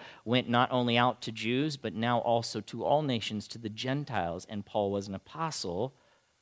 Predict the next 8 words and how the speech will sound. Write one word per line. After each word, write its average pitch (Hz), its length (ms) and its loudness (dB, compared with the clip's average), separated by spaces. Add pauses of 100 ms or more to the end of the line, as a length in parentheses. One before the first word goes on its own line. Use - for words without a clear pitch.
(420)
to 101 120 -6
the 104 80 0
Gentiles. 101 1040 -2 (240)
This 113 340 2
was 131 240 6
God's 123 380 4
purpose. - 580 -2
He, 151 480 0